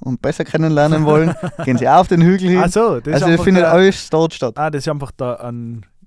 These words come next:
Speaker 2: ja, Gesellschaftshügel,
Speaker 1: Der
Speaker 2: kann man
Speaker 1: Gesellschaftshügel,
Speaker 2: eigentlich
Speaker 1: kann man
Speaker 2: sagen.
Speaker 1: eigentlich sagen, ja.
Speaker 2: <laughs> Da kann man alle Schichten der Gesellschaft kann man da zusammen.
Speaker 1: Und ich glaube, es, also es ist immer viel los, gerade in die Zelte ist immer viel los, egal was für Wetter ist.
Speaker 2: Ja.
Speaker 1: Aber eben deswegen würde ich empfehlen,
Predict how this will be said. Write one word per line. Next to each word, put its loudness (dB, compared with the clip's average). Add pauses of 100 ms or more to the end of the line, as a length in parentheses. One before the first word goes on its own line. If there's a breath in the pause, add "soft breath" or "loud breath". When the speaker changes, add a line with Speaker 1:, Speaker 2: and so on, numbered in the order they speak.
Speaker 2:
ja, -10 (280)
Gesellschaftshügel, -10
Speaker 1:
Der -10
Speaker 2:
kann -4
man 0
Speaker 1:
Gesellschaftshügel, -4
Speaker 2:
eigentlich -10
Speaker 1:
kann -2
man -2 (120)
Speaker 2:
sagen. -4 (100)
Speaker 1:
eigentlich -6 (100)
sagen, -12
ja. -12
Speaker 2:
<laughs> -20 (400 loud breath)
Da -12
kann -4
man -4
alle -4
Schichten -6
der -4
Gesellschaft -6
kann -8
man -10
da -8
zusammen. -10 (120)
Speaker 1:
Und -4 (160)
ich -10
glaube, 2
es, -6
also -2
es -4
ist -4
immer 0
viel -4
los, 0
gerade -6
in 2
die -2
Zelte -4
ist -6
immer -2
viel -6
los, -2
egal -2
was -2
für -8
Wetter -4
ist. -8 (460 soft breath)
Speaker 2:
Ja. -8
Speaker 1:
Aber 0
eben 0
deswegen 0
würde 0
ich 2
empfehlen, -2